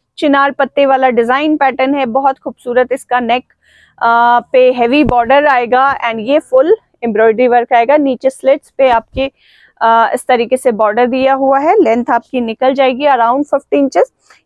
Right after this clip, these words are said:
ये back रहेगी, sleeves पे भी work है, Price रहेगा same, fifteen fifty plus hundred।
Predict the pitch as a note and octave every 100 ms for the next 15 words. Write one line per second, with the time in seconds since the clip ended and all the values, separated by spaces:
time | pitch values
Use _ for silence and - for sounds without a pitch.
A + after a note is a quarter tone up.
0 | - A3 A3+ A#3 B3+ C#4+ D4 B3 E4+ -
1 | C4 B3 - - B3+ C4 A#3+ A#3+ A#3+ E4+
2 | G#4 _ - A3+ A#3+ A#3 B3 B3 C4 C4+
3 | D#4 G#4+ C4+ - A#3+ A#3+ B3 - F4+ -
4 | - - E3 -